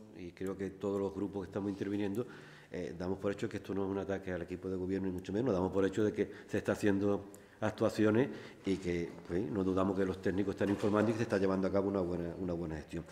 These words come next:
Lo que sí es, como el tema del agua es tan importante, y como acaba de decir el compañero,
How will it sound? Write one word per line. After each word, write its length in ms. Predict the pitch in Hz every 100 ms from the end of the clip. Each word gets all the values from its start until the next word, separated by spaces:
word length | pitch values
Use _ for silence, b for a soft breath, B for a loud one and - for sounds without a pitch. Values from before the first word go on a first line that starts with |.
| B B B B B
Lo 180 | 101 101
que 80 | 95
sí 120 | 110
es, 80 | 127
como 200 | 131 117
el 460 | 107 107 95 92 -
tema 180 | 117 123
del 120 | 127
agua 280 | 151 98 110
es 140 | - - - - -
tan 160 | 98 92
importante, 680 | 95 101 92 117 120 113 82
y 20 | -
como 160 | 85
acaba 180 | 82 98
de 60 | 98
decir 180 | 101
el 60 | 95
compañero, 420 | 107 98 107 117